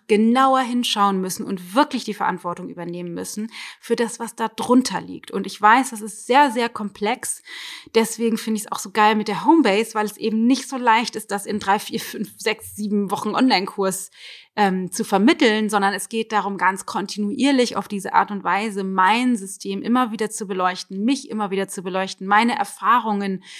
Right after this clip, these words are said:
zu beleuchten und zu gucken, äh, was hab ich eigentlich für einen Dreck am Stecken und wie kann ich die Verantwortung übernehmen, so ungemütlich das auch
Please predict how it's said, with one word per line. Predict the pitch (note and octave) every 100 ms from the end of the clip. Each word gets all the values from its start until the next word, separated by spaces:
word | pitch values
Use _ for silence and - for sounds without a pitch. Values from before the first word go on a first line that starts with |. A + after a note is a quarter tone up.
| - -
zu | -
beleuchten | F#3+ F3+ F3+ F3+ -
und | G3
zu | -
gucken, | - E4+ E4 A3 A#3 C#4+ - - - - _
äh, | G#3+ G#3
was | A#3+
hab | - -
ich | - -
eigentlich | G#3 G3 G#3+
für | G3
einen | F3+
Dreck | - F3
am | G#3+
Stecken | F3 F#3 E3+ G#3+
und | G#3 F#3+
wie | C4 C4+
kann | A#3+ A3+
ich | G#3
die | G#3
Verantwortung | - G#3+ - D4+ D#4+ - F3 F3 F3
übernehmen, | F3+ F3+ F#3 G3
so | A3
ungemütlich | - D4+ D4 C4 C4 C4 A#3
das | - G#3+
auch | -